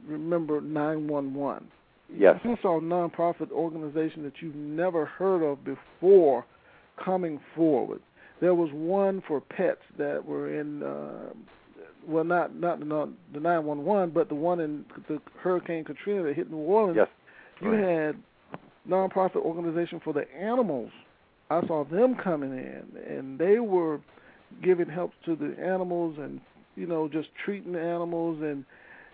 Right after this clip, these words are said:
Speaker 1: it was, it was just amazing, you know, to, to know that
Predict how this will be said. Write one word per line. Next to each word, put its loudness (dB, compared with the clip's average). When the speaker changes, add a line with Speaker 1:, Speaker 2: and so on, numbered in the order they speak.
Speaker 1:
it 6
was, -2
it 6
was 2
just -2
amazing, -2
you -6
know, 2
to, 2
to -2
know 4
that 0